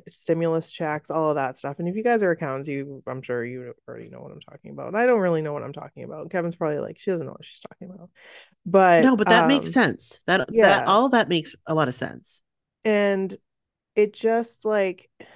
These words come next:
Speaker 1: it's just been, like, every year, it, it seems like he starts earlier every year. Um, and he goes later. So basically in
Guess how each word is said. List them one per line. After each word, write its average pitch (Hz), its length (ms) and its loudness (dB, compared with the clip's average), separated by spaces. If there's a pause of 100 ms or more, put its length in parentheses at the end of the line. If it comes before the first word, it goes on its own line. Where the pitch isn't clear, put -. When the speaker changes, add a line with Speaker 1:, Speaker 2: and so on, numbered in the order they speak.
(300)
Speaker 1:
it's - 280 -2
just 226 280 2
been, 247 160 2
like, 202 280 2
every 196 400 0
year, 202 300 0
it, 175 200 -6
it 165 200 -10
seems 190 320 -2
like 180 160 0
he 175 180 -4
starts 175 600 0
earlier 185 720 2 (1080)
every 185 380 4
year. 175 480 0 (560)
Um, 165 600 -2 (1160)
and 185 160 2
he 180 140 0
goes 175 320 2
later. 196 520 0 (360)
So 202 600 4 (100)
basically 233 800 0 (340)
in 208 380 0